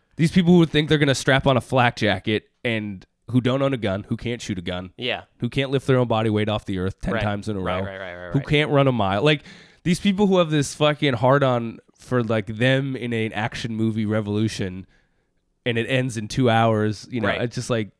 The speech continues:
Speaker 1: what? Shut up. What? Like, you're in your thirties. Th-, <laughs> that's why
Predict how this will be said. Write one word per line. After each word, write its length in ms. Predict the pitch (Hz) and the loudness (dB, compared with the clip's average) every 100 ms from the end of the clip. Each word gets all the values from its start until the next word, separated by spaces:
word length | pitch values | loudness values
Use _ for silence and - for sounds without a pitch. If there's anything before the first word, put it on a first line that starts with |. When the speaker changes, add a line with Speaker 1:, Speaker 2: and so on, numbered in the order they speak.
| _ _ _ | _ _ _
Speaker 1:
what? 260 | - 220 - | 0 0 2
Shut 200 | - 180 | 2 4
up. 200 | 185 - | 4 0
What? 180 | 113 151 | -4 -2
Like, 240 | 156 147 _ _ _ _ | -2 -4 _ _ _ _
you're 180 | 147 214 | 0 2
in 60 | 220 | 2
your 80 | 127 | 0
thirties. 480 | 151 165 101 90 - | 2 2 2 -6 -6
Th-, 580 | 139 135 110 151 160 - _ - | -6 -8 -6 -4 -2 -6 _ -20
<laughs> 220 | - - | -20 -4
that's 180 | 196 269 | -2 2
why 200 | 302 | 2